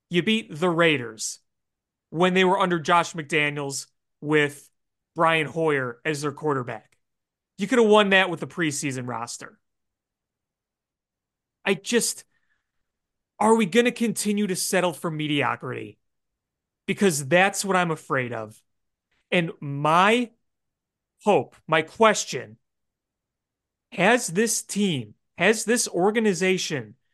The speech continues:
truly evolved? Has the hiring of Kevin Warren and Ryan Poles truly brought us into the future,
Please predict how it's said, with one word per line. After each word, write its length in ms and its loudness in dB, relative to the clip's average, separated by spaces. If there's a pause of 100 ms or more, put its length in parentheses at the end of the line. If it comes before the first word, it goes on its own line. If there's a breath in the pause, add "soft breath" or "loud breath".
(260)
truly 720 0
evolved? 640 0 (600)
Has 240 2
the 100 2
hiring 480 2
of 160 -4
Kevin 400 -2
Warren 340 2
and 240 -6
Ryan 380 0
Poles 640 -4 (540)
truly 420 0
brought 360 4
us 200 0
into 240 0
the 100 -4
future, 680 -2